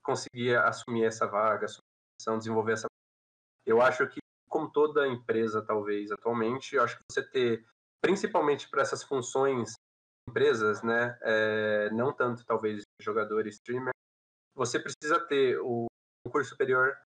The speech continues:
você precisa fazer o inglês, até porque, no caso da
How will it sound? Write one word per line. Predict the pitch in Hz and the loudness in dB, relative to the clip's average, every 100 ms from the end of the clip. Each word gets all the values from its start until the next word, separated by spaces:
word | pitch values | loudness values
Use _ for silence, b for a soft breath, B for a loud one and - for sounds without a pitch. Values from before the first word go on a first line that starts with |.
| _ 120 | _ -8
você | 113 123 | -4 -4
precisa | 123 123 _ - - 139 135 127 117 113 110 104 104 95 _ _ _ _ | -6 -14 _ -20 -4 2 4 4 4 4 4 2 0 -6 _ _ _ _
fazer | 127 117 131 | 0 0 0
o | |
inglês, | 131 123 131 123 | 0 0 0 0
até | 117 | -2
porque, | - 123 131 120 110 110 127 | -4 -4 -2 2 0 -2 -10
no | 117 | -2
caso | 120 | 0
da | 120 | 2